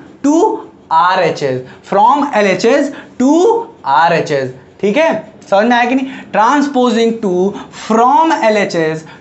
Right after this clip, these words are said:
to आरएचएस। ठीक, तो, अ, टू को transpose किया तो नीचे क्या लिखा है? X के three as it is रहेगा,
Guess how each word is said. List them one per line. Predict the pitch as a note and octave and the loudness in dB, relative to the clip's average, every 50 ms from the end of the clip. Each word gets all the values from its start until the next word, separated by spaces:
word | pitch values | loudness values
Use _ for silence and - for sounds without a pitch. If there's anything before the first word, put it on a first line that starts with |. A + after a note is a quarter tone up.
| - - - | -14 -6 -4
to | D#3 D#3 F3 A#3 C#4 D4+ - - | 0 0 2 2 0 0 -2 -2
आरएचएस। | - C#3 C#3+ D3+ E3+ F3 E3+ D#3+ D3+ - - C3+ C3 C3 - - | 0 2 2 2 2 2 0 -2 -2 -2 -4 -4 -4 -6 -4 -2
ठीक, | G#3 A#3+ C4+ C4 - - - - - - | -2 0 0 -2 -6 -10 -18 -14 -10 -8
तो, | A3+ | -6
अ, | A3+ - G#3+ G#3+ G#3+ G#3 - | -2 0 2 2 2 2 0
टू | B3+ B3 | 0 0
को | A3 C4 | 0 0
transpose | B3+ A#3 A3+ G#3 G3 G3 - - G3+ G3 F#3+ F#3+ | 0 0 0 0 -2 -4 -4 -2 -2 0 0 -2
किया | - - D3+ C3+ B2+ - - - - - - - - | -2 -2 -2 -2 -4 -6 -10 -16 -20 -20 -20 -12 -6
तो | - | -2
नीचे | F#3 G3+ G#3 G#3 B3+ C4 | 0 0 0 2 0 0
क्या | C4 C4 | 0 0
लिखा | B3+ B3+ - C#4 | 0 0 0 0
है? | C4+ B3 | 0 0
X | A#3+ A#3+ - - | -2 -4 -4 -4
के | C#4+ C4+ | -4 -4
three | - - G3+ G3+ G3+ | -2 -2 -2 0 0
as | F#3+ F#3 F3+ | 0 0 0
it | E3+ E3+ F3+ | -2 -2 -2
is | F#3 F#3 | -2 -2
रहेगा, | F#3+ G3 F#3+ F#3+ F#3+ | 0 0 0 0 0